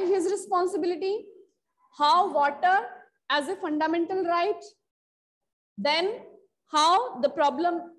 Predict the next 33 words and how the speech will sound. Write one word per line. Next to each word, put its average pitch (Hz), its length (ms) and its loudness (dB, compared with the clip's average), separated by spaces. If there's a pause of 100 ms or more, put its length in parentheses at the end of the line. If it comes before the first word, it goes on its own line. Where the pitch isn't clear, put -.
(200)
is 311 220 -2 (240)
of 262 200 -2
water 269 280 0
in 339 220 -2
Chennai 302 320 -2 (160)
with 277 160 -6
examples, 269 840 0 (500)
ठीक 302 160 -4
है, 370 360 0
what 262 180 -2
is 311 180 -2
the 311 100 0
condition 311 600 -2
there, 311 300 2 (680)
and 392 380 0 (360)
then 349 340 2 (180)
in 370 220 4 (100)
world 311 380 4
situation, 359 720 -4
if 381 80 -4
we 330 220 -8
talk 294 200 -4
about 311 380 -4
world, 269 340 0 (360)
then 359 320 2
the 381 80 2
water 320 280 2
supply 320 560 2 (480)
is 311 180 -6
mainly 294 400 -2 (680)
from 285 240 0
the 285 180 0
government। 302 520 0